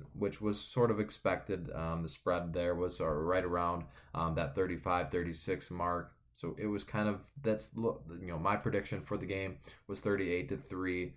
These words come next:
um, on our written up. I can't remember what I said on the podcast, but overall, it, it seemed like a game that kinda went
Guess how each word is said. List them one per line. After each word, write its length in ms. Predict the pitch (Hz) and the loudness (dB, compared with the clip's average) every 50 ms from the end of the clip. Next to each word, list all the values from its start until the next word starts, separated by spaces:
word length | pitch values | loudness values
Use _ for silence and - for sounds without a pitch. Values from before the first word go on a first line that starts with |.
| - - - - - | -16 -20 -20 -18 -6
um, 440 | - 78 80 80 80 78 76 76 69 69 | -4 0 0 2 2 0 0 -2 -4 -2
on 260 | 87 85 85 85 78 | 0 0 2 2 0
our 180 | 82 85 85 | 0 0 0
written 280 | 92 107 101 92 92 90 | 2 2 0 0 -2 -2
up. 160 | 87 87 82 | -4 -4 -4
I 60 | 80 | -4
can't 180 | 80 - 92 90 | -6 -6 -4 -4
remember 200 | 90 87 85 87 | -4 -2 0 0
what 100 | 87 85 | 2 0
I 40 | 80 | 0
said 200 | 73 - 85 82 | -2 -2 -2 0
on 100 | 80 80 | 0 0
the 60 | 80 | -2
podcast, 480 | 69 - 85 82 - - - 82 80 - | -2 -2 -2 -2 -2 -2 -4 -6 -4 0
but 100 | - 101 | 2 2
overall, 360 | 104 98 98 95 90 92 - | 4 4 4 4 6 6 4
it, 180 | 85 101 104 | 4 0 -2
it 180 | - 104 107 - | -4 -6 -8 -6
seemed 280 | - - 131 127 120 110 | 0 4 4 4 6 6
like 160 | 104 101 98 | 4 2 2
a 40 | 85 | -4
game 280 | 82 95 92 92 92 | -2 -2 -2 -2 -4
that 140 | - 139 - | -6 -6 -4
kinda 180 | 107 101 95 90 | -2 -2 0 0
went 300 | 87 90 90 90 82 | 0 0 -2 -2 -4